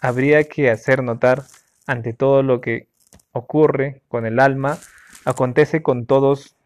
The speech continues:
los demás seres. Esto es, que no pueden existir sin la unidad,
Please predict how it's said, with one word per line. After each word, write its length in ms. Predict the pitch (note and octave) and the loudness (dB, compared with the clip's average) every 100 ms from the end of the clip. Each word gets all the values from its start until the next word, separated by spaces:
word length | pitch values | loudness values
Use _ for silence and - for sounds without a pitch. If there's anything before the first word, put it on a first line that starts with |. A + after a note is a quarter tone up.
| _ | _
los 260 | B2+ A#2+ A2+ | -8 -4 -4
demás 320 | A2+ A2+ A#2 | -4 -4 -6
seres. 580 | - G2 - _ _ _ | -6 -10 -12 _ _ _
Esto 340 | D#3+ D#3 - A#2 | -4 -2 0 0
es, 300 | B2 - _ _ _ _ _ _ | 0 -4 _ _ _ _ _ _
que 100 | C#3 | -4
no 160 | D#3 D#3+ | -2 2
pueden 300 | E3+ D#3 D3 | 2 2 -2
existir 640 | B2+ B2 A2+ C3+ D3+ D#3+ | -6 -8 -6 -4 -4 -6
sin 320 | _ D3+ D#3+ | _ -6 -4
la 80 | D3 | -2
unidad, 420 | A#2 A2 B2 B2 | -2 0 2 2